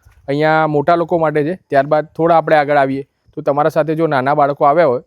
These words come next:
તો તેમના માટે એક અલગ વ્યવસ્થા અહીંયા કરેલી જોવા મળે છે. અને સ્વિમિંગ પુલની સાથે સાથે જો તમારે ખાસ કરીને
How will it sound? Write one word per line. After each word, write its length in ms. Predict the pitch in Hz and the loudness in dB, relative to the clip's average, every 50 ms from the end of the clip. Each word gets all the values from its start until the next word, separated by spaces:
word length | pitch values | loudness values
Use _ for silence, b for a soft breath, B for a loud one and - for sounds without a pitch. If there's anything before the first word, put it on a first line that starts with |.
| _ - | _ -8
તો 80 | 160 151 | -8 -6
તેમના 280 | 156 143 143 147 147 | -4 -4 -4 -2 -2
માટે 200 | 147 147 139 156 | -2 -2 -2 -4
એક 100 | 151 - | -6 -4
અલગ 260 | - 147 143 147 135 | -2 -2 -2 -2 -2
વ્યવસ્થા 360 | 135 131 135 139 139 - - 139 | -4 -2 -2 -2 -2 -2 -4 -6
અહીંયા 160 | 127 131 123 | -6 -6 -8
કરેલી 340 | - 123 117 123 123 120 113 | -10 -10 -10 -8 -10 -10 -10
જોવા 280 | 117 117 117 135 135 - _ _ _ _ | -8 -6 -6 -6 -6 -8 _ _ _ _
મળે 260 | 117 113 127 123 110 95 | -6 -4 -2 -2 -2 -4
છે. 180 | - - - _ _ _ _ _ _ _ _ _ _ _ | -10 -16 -20 _ _ _ _ _ _ _ _ _ _ _
અને 400 | 127 127 131 135 135 139 139 139 | -8 -6 -4 -2 -2 0 0 -2
સ્વિમિંગ 300 | 127 - 170 175 190 185 | -2 -2 0 0 0 0
પુલની 220 | - 196 185 180 180 | -2 -2 -2 -2 -2
સાથે 240 | - 170 156 160 156 | -2 -2 -4 -2 -2
સાથે 240 | 180 165 160 160 | -2 -2 -2 -2
જો 140 | 156 160 165 | -2 -2 -2
તમારે 460 | 156 160 156 156 156 156 156 160 151 - _ _ _ _ _ _ _ _ _ _ | -2 -2 -2 0 0 0 0 -2 -2 -6 _ _ _ _ _ _ _ _ _ _
ખાસ 260 | - 143 151 170 - | -2 -2 -2 -2 -2
કરીને 500 | - 170 160 160 156 160 160 160 165 160 | -4 -4 -4 -2 -2 -2 -2 -2 -4 -6